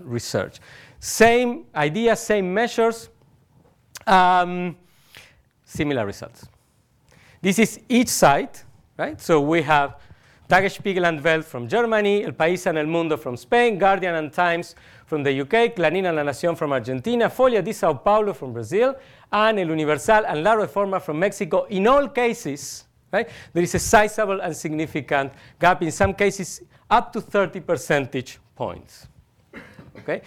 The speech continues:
between what is provided to the public and what the public actually wants to read based on where they click. Perhaps, however, this is more a thing of Europe, not Latin America.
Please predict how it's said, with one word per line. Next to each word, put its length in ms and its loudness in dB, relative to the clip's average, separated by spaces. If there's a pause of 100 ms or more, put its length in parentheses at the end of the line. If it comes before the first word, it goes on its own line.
(200)
between 460 4
what 180 4
is 140 -2
provided 520 0
to 80 -16
the 100 -8
public 380 0
and 140 0
what 140 0
the 60 0
public 420 0
actually 360 -2
wants 500 -4
to 300 -4 (200)
read 280 -8
based 320 -4
on 280 -10
where 400 -4
they 160 -8
click. 420 -2 (1000)
Perhaps, 380 6
however, 560 2 (1300)
this 260 4
is 140 0
more 180 8
a 60 0
thing 240 -2
of 180 -2
Europe, 400 4 (140)
not 120 -6
Latin 220 -6
America. 540 -2